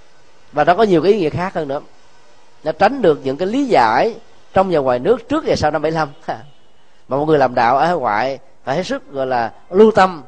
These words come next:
và để ý về những chuyện này. Dĩ nhiên ta không quá bị, à, khủng hoảng và bị chấp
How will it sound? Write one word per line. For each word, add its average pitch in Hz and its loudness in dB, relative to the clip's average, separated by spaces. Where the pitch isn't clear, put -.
và 127 -2
để 131 -2
ý 208 2
về 143 0
những 143 -8
chuyện 123 -8
này. 92 -8
Dĩ 180 -4
nhiên 226 2
ta 196 4
không 175 -2
quá 226 4
bị, 139 0
à, 156 4
khủng 170 -6
hoảng 143 0
và 135 -6
bị 131 -6
chấp 240 0